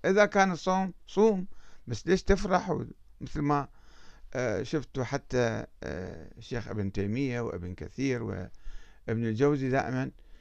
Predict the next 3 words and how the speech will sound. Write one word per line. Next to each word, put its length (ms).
يستنكرون 1000
هذه 520
العادات 760